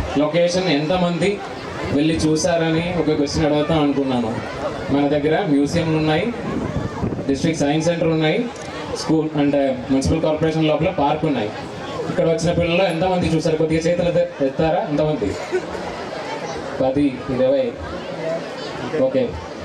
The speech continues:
అట్లీస్ట్ ఒక ముప్పై శాతం మంది, ఒక ఇరవై నుంచి ముప్పై శాతం మంది వెళ్ళి చూసినట్టు ఉన్నారు. మంచిది. ఇక్కడ వచ్చిన పిల్లలందరికీ కూడా, అదేవిధంగా ఇక్కడ వచ్చిన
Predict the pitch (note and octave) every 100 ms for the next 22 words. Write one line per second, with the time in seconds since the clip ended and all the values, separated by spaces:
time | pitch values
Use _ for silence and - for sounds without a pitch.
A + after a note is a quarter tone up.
0 | - - C#3 C#3 F3+ F#3+ F#3 F3+ F3 G3+
1 | F3+ F3+ G3 F3+ D#3+ D#3 D#3+ E3+ F3 F3
2 | E3 F3+ D#3+ F3 F3 E3+ F3 E3+ E3 E3
3 | E3 D#3 D#3 D#3 E3 E3 D#3 C3+ B2 D#3
4 | - - - - - D3 D#3 E3+ D3+ -
5 | - - - - D3 D3 F3 E3+ D#3+ F#3
6 | F3+ F3 F#3 G3+ F3+ F3+ F3+ - - -
7 | D#3+ E3 E3 E3 E3 E3 D#3+ - C#3 D#3+
8 | D#3 D#3+ D#3 D#3+